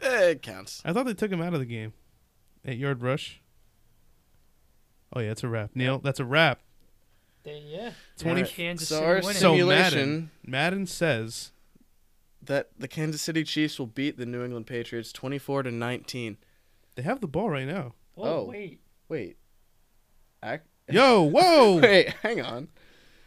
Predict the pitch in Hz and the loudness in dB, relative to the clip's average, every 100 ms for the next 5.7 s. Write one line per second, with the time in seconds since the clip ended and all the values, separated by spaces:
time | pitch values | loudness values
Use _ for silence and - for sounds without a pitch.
0 | _ _ - 190 240 - 285 392 415 285 | _ _ -6 2 2 8 12 12 12 12
1 | 160 120 - _ _ _ - _ - - | 10 2 -10 _ _ _ -20 _ -16 -16
2 | - - - _ - - - 247 302 269 | -18 -20 -20 _ -20 -10 2 6 8 8
3 | 226 196 175 165 165 131 170 185 170 - | 6 6 6 4 0 -2 0 0 -4 6
4 | 339 427 440 392 339 247 208 160 - _ | 10 12 12 12 12 10 8 4 -2 _
5 | - 359 330 - 349 294 | 0 4 4 4 4 4